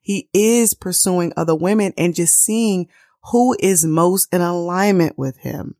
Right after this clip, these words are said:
And that's okay. And I know at this point, you might be wanting him to put you first,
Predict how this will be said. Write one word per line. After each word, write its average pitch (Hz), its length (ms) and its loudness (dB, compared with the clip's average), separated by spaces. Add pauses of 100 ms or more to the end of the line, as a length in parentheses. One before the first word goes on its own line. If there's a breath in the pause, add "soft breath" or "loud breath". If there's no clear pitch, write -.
(100)
And 139 120 -2
that's 135 220 -4
okay. 143 500 -4 (360)
And 151 80 0
I 156 60 2
know 190 220 2
at 202 140 -2
this 190 220 -2
point, 190 320 -2
you 156 100 0
might 165 280 -2
be 165 120 -4
wanting 170 440 2
him 233 160 2
to 233 100 -2
put 240 300 -4
you 240 100 0
first, 233 640 -2